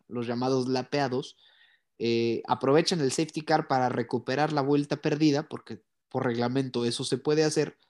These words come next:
pero ese reglamento o esa mo-, esa posibilidad de que los lapeados recuperen su vuelta, le da la posibilidad a Max de estar mano a mano en el, en el rearranque con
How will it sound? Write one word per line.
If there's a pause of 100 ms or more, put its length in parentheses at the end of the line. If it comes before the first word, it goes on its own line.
(360)
pero
ese
reglamento
o
esa
mo-,
esa
posibilidad
de
que
los
lapeados (420)
recuperen
su
vuelta, (420)
le
da
la
posibilidad
a
Max
de
estar (420)
mano
a
mano
en
el,
en
el
rearranque (380)
con